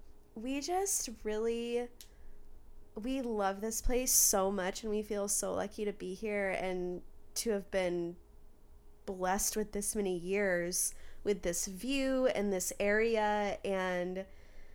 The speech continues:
this giant ass living room window. I love this window so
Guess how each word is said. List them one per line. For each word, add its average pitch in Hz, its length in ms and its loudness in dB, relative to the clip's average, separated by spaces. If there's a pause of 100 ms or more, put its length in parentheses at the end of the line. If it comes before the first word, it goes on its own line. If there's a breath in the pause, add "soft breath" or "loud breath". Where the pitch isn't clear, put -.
(140 soft breath)
this 208 340 -2
giant 226 640 6
ass 202 360 4
living 214 260 2
room 202 180 6
window. 202 380 4
I 185 140 6
love 185 220 2
this 196 200 0
window 196 260 0
so 196 840 2